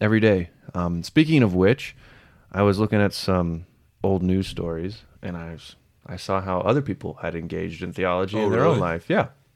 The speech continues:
Speaker 1: yeah. I thought you'd appreciate this 'cause you like, um, sad and depressing news stories. So, uh, this one, this one, the headline was, um, "Where's your God now? Man faces a hundred and twenty-six years in prison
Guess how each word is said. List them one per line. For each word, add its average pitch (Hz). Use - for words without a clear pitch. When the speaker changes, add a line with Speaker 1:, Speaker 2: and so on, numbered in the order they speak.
Speaker 1:
yeah. 113
I 110
thought 117
you'd 110
appreciate 104
this 95
'cause 92
you 95
like, 95
um, 80
sad 82
and 80
depressing 82
news 95
stories. 85
So, 87
uh, 82
this 139
one, 127
this 117
one, 127
the 107
headline 101
was, 90
um, 80
"Where's 147
your 160
God 135
now? 127
Man 123
faces 120
a 117
hundred 160
and 151
twenty-six 143
years 123
in 113
prison 107